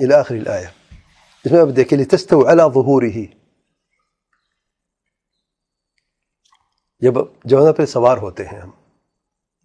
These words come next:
پیٹھ پہ سوار ہوتے ہیں، استوا، علی کا، استوا کا لفظ بھی ہے، علی کا لفظ بھی ہے اور ظہر بھی ہے، تو اس کے اوپر بلند ہو کے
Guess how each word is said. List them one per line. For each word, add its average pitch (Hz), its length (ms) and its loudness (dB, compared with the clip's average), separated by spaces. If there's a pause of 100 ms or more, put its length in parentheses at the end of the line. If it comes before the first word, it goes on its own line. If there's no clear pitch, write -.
(100)
پیٹھ 139 260 -6
پہ 139 80 0
سوار 107 320 -4
ہوتے 92 260 -20
ہیں، - 160 -20 (500)
استوا، 139 440 0 (1000)
علی 131 240 2
کا، 131 260 -4
استوا 135 280 -2
کا 135 120 -2
لفظ 143 220 2
بھی 135 140 -6
ہے، 170 180 -4
علی - 220 2
کا 147 160 2 (1080)
لفظ 123 220 2
بھی 131 160 -4
ہے 156 80 -6
اور 135 400 -6
ظہر 123 260 0
بھی 98 220 -12
ہے، - 40 -16 (760)
تو 127 300 0 (200)
اس - 180 -12
کے 135 80 -8
اوپر 117 180 -4
بلند 131 300 0
ہو 113 140 -6
کے 143 140 -12